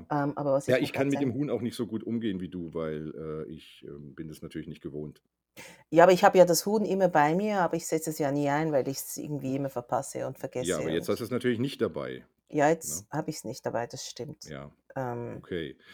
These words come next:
Speaker 2: Äh, haben sich denn die Leute von Zweifel schon bei dir gemeldet?
Speaker 1: Nein, leider nicht.
Speaker 2: Ähm, das ist aber schade, denn du sprichst ja schon <laughs> sehr lange davon, wie gerne du Zweifelchips isst.
Speaker 1: Ja, das sind die besten.
Speaker 2: Ja. Hm,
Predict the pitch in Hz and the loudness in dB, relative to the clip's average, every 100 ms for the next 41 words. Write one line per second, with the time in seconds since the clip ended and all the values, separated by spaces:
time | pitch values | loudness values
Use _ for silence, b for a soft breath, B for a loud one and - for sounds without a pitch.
0 | B B 101 101 95 113 123 - 120 113 | B B 0 2 2 -2 -2 -4 -2 2
1 | 110 113 107 110 101 113 151 143 127 95 | 2 2 0 -6 -4 -2 -4 -6 -6 -6
2 | 85 82 82 73 147 202 214 226 226 220 | -6 -6 -8 -8 -2 2 4 4 2 2
3 | 202 165 143 127 - - _ _ _ _ | 2 2 0 -6 -10 -20 _ _ _ _
4 | _ _ _ _ _ _ _ _ _ _ | _ _ _ _ _ _ _ _ _ _
5 | _ _ _ - - 92 85 82 80 76 | _ _ _ -16 -8 -4 -4 -4 -8 -8
6 | 90 90 90 - 90 87 98 101 151 127 | -8 -6 -8 -8 -6 -4 -2 0 2 2
7 | 90 82 90 - 104 - 104 - 113 139 | 0 -6 -6 -6 -8 -4 -4 -2 0 2
8 | 90 104 117 185 143 - 175 117 127 113 | 2 2 6 6 6 6 4 4 2 4
9 | 101 120 110 98 104 110 160 170 170 139 | 4 2 0 -4 0 2 4 4 4 2
10 | - 151 98 - _ _ _ _ - 113 | 2 0 0 -4 _ _ _ _ -2 0
11 | 92 - 113 110 107 - - 160 113 _ | 2 0 0 6 6 6 4 0 0 _
12 | _ - 76 73 107 - - _ b b | _ -16 -10 -6 -8 -10 -20 _ b b
13 | b 120 | b -2